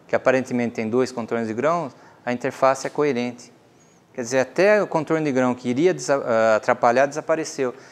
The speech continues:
Então aqui é como se a gente tivesse um filme formado por colunas de monocristais. Né? Por isso que a performance é tão boa assim.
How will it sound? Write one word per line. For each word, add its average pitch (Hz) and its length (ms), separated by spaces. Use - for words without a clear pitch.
Então 151 120
aqui 160 220
é 180 60
como 185 180
se - 80
a 175 40
gente 175 160
tivesse 147 420
um 135 40
filme 180 440
formado 151 420
por 156 160
colunas 156 480
de 160 180
monocristais. 160 880
Né? 127 240
Por 139 100
isso 139 120
que - 60
a - 20
performance 143 520
é 147 140
tão 131 180
boa 123 220
assim. 120 240